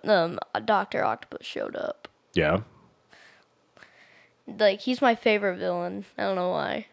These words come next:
Speaker 2: Doctor Octopus is?
Speaker 1: Yeah, 'cause you've only seen him once, and plus he has four tentacles that can go at you,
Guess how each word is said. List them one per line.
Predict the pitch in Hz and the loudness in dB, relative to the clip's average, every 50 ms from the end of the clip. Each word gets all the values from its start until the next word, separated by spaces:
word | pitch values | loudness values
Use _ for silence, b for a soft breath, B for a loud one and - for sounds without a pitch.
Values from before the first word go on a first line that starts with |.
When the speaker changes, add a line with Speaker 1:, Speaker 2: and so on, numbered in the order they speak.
| _ - | _ 0
Speaker 2:
Doctor | - 90 104 101 104 95 | 4 4 4 6 6 6
Octopus | 92 104 - - 127 - 135 - - | 6 6 4 2 2 2 2 2 2
is? | 180 202 - - - _ _ _ - | 0 0 0 -4 -8 _ _ _ -2
Speaker 1:
Yeah, | 320 285 208 202 | -2 0 0 0
'cause | - 226 208 214 | -2 -4 -4 -4
you've | 220 220 208 202 | -4 -4 -2 0
only | 190 208 208 202 196 | 0 0 0 -2 -4
seen | 196 - 220 202 185 | -6 -4 -4 -4 -4
him | 165 160 | -4 -4
once, | 165 175 180 175 190 190 - | -4 -2 -2 -4 -4 -6 -10
and | 190 190 | -10 -4
plus | 202 190 185 202 | -2 0 0 0
he | 208 196 | 0 0
has | 175 175 - | -2 -2 -2
four | - _ _ _ - - 208 196 185 180 - _ _ _ _ | -8 _ _ _ -6 -2 0 0 0 -2 -4 _ _ _ _
tentacles | - 214 196 185 180 - 180 165 156 | -6 -4 -4 -4 -6 -6 -6 -4 -4
that | 156 151 | -4 -6
can | - 175 156 - | -6 -8 -6 -2
go | 180 180 180 - | 0 0 2 2
at | - - - - - | 2 2 0 -2 -6
you, | 226 - - 226 | -6 -6 -6 -8